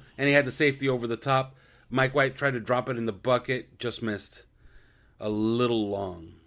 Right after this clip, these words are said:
Uh, I write big rep count f-, today for Eli Apple. Um, yeah, he was, he was, I'm not gonna say that, that he started or anything like that, but he did have a lot of reps today.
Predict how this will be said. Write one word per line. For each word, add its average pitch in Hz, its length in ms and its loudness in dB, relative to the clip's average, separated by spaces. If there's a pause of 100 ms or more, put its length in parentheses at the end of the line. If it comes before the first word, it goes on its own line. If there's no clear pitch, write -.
(760)
Uh, 107 480 -4
I 127 120 4
write 143 480 4
big 143 200 4
rep 147 240 6
count 127 280 0 (100)
f-, - 300 -14
today 123 280 2
for 117 280 0
Eli 135 340 2
Apple. 127 460 2 (440)
Um, 107 520 -2 (280)
yeah, 151 220 6
he 143 100 6
was, 147 420 0 (200)
he - 240 -10
was, 131 240 -6 (260)
I'm 127 120 0
not 151 120 4
gonna 143 140 -2
say 139 180 0
that, 117 280 -2
that 101 100 -6
he 80 100 -12
started 113 460 -2
or 90 100 -6
anything 92 300 -8
like 90 140 -8
that, 131 160 -4
but 131 100 2
he 117 80 2
did 135 320 0 (240)
have 117 300 0
a 107 100 -4
lot 110 440 0
of 104 80 0
reps 98 400 -6
today. 95 400 -6